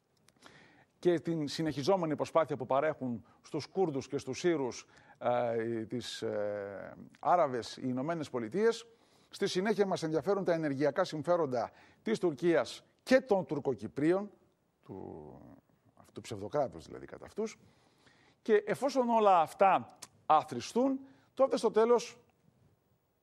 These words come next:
το σύνολο, λέει, «Είμαστε αρκετά δυσαρεστημένοι», λένε οι Τούρκοι,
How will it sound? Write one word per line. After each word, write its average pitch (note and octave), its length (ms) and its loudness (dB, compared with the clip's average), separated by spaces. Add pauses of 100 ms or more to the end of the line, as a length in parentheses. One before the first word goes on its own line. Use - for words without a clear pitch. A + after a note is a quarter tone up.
το F#3 120 0
σύνολο, C4 460 2
λέει, F#3+ 480 4 (720)
«Είμαστε A3 340 2
αρκετά G#3+ 340 4
δυσαρεστημένοι», F3 920 2 (880)
λένε B2+ 200 -2
οι A#2 60 -6
Τούρκοι, B2 340 -8